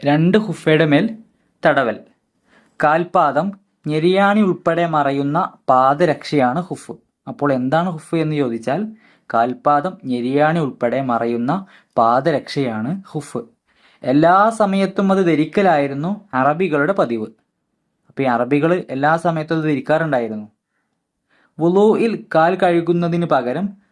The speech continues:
അതിന്മേൽ തടവിയാൽ മതി എന്നത് ഇസ്ലാം നൽകിയ ഒരു ഇളവാകുന്നു. അപ്പോൾ വുളൂഇലെ കാൽ കഴുകുന്നതിന് പകരം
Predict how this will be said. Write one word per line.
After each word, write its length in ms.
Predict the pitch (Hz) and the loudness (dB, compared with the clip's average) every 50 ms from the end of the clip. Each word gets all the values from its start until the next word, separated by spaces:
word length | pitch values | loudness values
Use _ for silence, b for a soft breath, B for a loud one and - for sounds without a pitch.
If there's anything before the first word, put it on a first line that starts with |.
| b b 120 | b b -2
അതിന്മേൽ 480 | 120 117 - 143 143 156 160 175 196 202 - - | -2 -2 0 -2 -2 0 0 0 0 -2 0 0
തടവിയാൽ 500 | 135 131 131 135 135 143 147 147 151 151 139 131 | 0 0 0 -2 -2 0 0 2 2 2 0 -2
മതി 200 | 123 117 131 135 131 123 | -4 -2 -4 -4 -2 -2
എന്നത് 260 | 117 117 113 117 160 214 214 - _ _ _ - - - | -2 -2 0 0 -2 -2 -2 -6 _ _ _ -20 -16 -6
ഇസ്ലാം 260 | - 135 143 156 151 147 | 0 0 0 2 0 -2
നൽകിയ 300 | 131 120 107 107 120 143 180 190 - _ _ - - | -4 -4 -4 -2 -2 -2 -2 -4 -8 _ _ -6 -4
ഒരു 120 | 151 208 175 170 | 0 2 2 2
ഇളവാകുന്നു. 520 | 147 135 123 113 107 104 101 101 101 104 - _ _ _ _ _ _ _ _ - | 2 2 0 0 -4 -4 -6 -12 -12 -14 -18 _ _ _ _ _ _ _ _ -8
അപ്പോൾ 160 | 123 147 151 135 | -4 -2 -2 0
വുളൂഇലെ 500 | 131 127 139 151 151 135 170 180 147 113 110 - - _ _ _ _ _ _ _ _ - - | 0 2 2 2 2 2 2 2 2 0 -2 -8 -16 _ _ _ _ _ _ _ _ -4 0
കാൽ 240 | 127 127 143 160 190 208 202 | 2 2 4 2 2 0 2
കഴുകുന്നതിന് 520 | 202 180 170 156 156 156 165 165 170 170 160 | 2 2 2 2 0 -2 -2 0 0 2 2
പകരം 320 | 156 135 131 139 160 202 | 2 0 0 -2 -4 -4